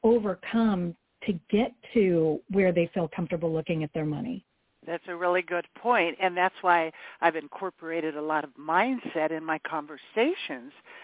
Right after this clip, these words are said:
Speaker 2: because a lot
Speaker 1: Yeah.
Speaker 2: of it is the point of view and their behaviors and attitudes. It's a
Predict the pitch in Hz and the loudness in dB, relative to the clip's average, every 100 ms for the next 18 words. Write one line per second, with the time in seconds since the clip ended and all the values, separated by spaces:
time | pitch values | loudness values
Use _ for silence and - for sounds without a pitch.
0 | - 180 170 160 160 151 151 185 185 175 | -14 -10 -6 -6 0 2 6 8 8 6
1 | 165 151 208 254 - _ _ - _ 175 | 2 -2 -4 -4 -6 _ _ -20 _ -14
2 | - 170 175 165 147 170 226 202 156 143 | -10 -8 -6 -8 -10 -8 -6 -6 -6 -10
3 | 143 151 139 - 160 262 262 147 147 180 | -16 -18 -18 -6 -2 -2 -4 -8 -8 -10
4 | - - - - - 175 - 185 247 277 | -18 -20 -20 -18 -4 -4 2 4 6 4
5 | - - 165 - _ - - 226 214 | 0 -8 -10 -12 _ -6 -2 -2 -4